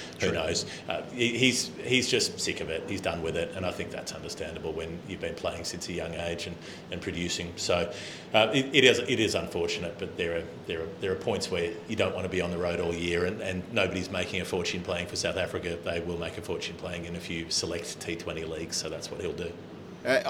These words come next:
Speaker 2: I mentioned that, um, what New Zealand have coming up. Uh, South Africa get the perfect possible free hit, I reckon. They get India in their next game at Eden Gardens. That'll be a,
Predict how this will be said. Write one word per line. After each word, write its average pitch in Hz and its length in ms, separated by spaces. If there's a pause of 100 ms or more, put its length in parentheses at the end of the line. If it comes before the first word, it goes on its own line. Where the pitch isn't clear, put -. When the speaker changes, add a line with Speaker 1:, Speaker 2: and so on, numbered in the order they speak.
Speaker 2:
I 131 120
mentioned 139 380
that, 110 140
um, 107 300
what 117 140
New 117 120
Zealand 120 280
have 117 140
coming 107 300
up. 110 160
Uh, 123 60
South 135 280
Africa 147 420
get 131 260
the 113 80
perfect 135 380
possible 117 400
free 120 240
hit, 131 220
I 135 80
reckon. 147 320
They 131 100
get 127 180
India 135 400
in 117 160
their 113 100
next 110 200
game 113 200
at 110 80
Eden 107 220
Gardens. 107 320
That'll 113 160
be 107 140
a, 101 100